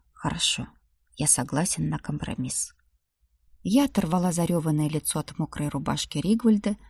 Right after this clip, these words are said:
с надеждой заглядывая ему в глаза. "Хорошо. Когда купол будет снят,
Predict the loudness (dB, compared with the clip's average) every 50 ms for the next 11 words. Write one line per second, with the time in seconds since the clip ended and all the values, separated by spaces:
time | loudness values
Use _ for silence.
0 | -18 -16 -6 -2 -2 -2 2 2 2 2 2 0 0 0 -2 -2 -2 -2 -2 -2
1 | -2 -2 -2 -2 -2 -2 -2 0 2 2 2 0 -2 -4 -4 -2 -2 -2 -4 -6
2 | -8 -10 _ _ _ _ _ _ _ _ _ _ _ -20 -20 -20 -20 -20 -20 -20
3 | _ _ _ -10 -6 -6 -4 -2 0 0 0 0 -2 -6 -8 -12 -18 _ _ _
4 | _ _ _ _ _ -18 _ -4 -2 0 0 0 0 -2 -4 -4 -2 -2 -2 -2
5 | -2 -2 -2 -2 -2 -4 -4 -4 -2 -2 -2 -2 -4 -6 -14